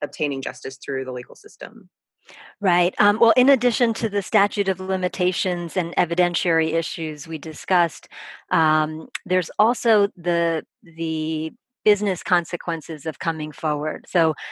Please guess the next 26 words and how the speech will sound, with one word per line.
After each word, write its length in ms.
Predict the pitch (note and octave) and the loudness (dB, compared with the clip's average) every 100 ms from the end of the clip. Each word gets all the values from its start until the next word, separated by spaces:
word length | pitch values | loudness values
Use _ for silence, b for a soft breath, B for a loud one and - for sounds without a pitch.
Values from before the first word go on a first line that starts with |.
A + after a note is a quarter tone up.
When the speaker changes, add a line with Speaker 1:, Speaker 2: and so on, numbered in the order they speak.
| B | B
Speaker 2:
consequences 840 | - G3+ - - F#3+ F3+ F3+ E3+ E3 | -2 0 0 -2 -2 -2 -4 -4 -4
with 200 | E3 - | -8 -6
regard 340 | D#3+ E3 D#3 - | -2 0 0 -4
to 100 | F3 | -6
current 420 | - E3+ E3+ D#3+ | -2 0 0 -4
employment, 680 | D#3 - D3+ D3+ D#3 D#3+ - _ - E3+ | -8 -10 -8 -8 -8 -10 -14 _ -10 -4
uh, 40 | |
and 200 | D#3 D#3+ | -4 0
that 160 | D#3+ D#3+ | 0 0
would 140 | D#3+ | -4
include 520 | D#3+ - E3+ D#3+ D3+ B B B _ | -4 -6 -4 -4 -4 B B B _
fear 260 | - F3 E3 | 0 2 2
of 120 | D3 | 0
retaliation 840 | D#3 - D3+ D#3 E3 F#3 - F#3 F3 | -4 0 0 0 0 0 -2 -8 -6
from 200 | F3+ E3 | -6 -6
the 80 | |
company, 840 | - F3 E3+ - E3 D#3+ D#3+ D#3 D#3 B B B B _ | -4 -4 -6 -6 -4 -4 -6 -8 -10 B B B B _
fear 300 | F3 E3+ D#3+ | 2 2 2
of 140 | D#3+ - | 0 -4
being 200 | D#3+ D#3 | -6 -6
phased 460 | - E3+ D#3+ C3+ F3 | -2 2 2 2 2
out 400 | F3 E3+ E3+ D3+ | 4 6 4 2
or 140 | - | 0
ostracized 1040 | E3+ F3+ - D#3+ - E3 D#3+ D#3+ D#3 D3 D#3+ | 0 0 -6 -8 0 2 2 2 -2 -4 -8
or 80 | |
intimidated, 1080 | D#3+ D#3+ - F3 E3 E3+ E3 D#3 D#3+ D#3 D#3 | -10 -8 -6 -4 -2 2 2 2 0 -2 -6